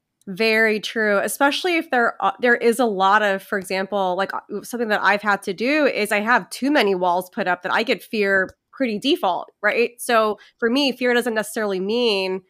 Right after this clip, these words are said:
that this is something that's not good for me. It could just mean that it's,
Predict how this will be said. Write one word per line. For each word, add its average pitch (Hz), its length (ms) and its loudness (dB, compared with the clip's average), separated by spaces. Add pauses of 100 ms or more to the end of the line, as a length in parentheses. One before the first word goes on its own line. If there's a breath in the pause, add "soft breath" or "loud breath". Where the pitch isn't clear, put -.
(280)
that 185 480 4
this 208 200 -2
is 196 280 -2
something 190 540 -2
that's 180 200 -6
not 170 240 -2
good 240 220 0
for 202 200 -4
me. 185 460 -4 (260 soft breath)
It 214 140 -6
could 277 140 -2
just 247 160 -6
mean 262 240 0
that 220 160 2
it's, 214 300 -6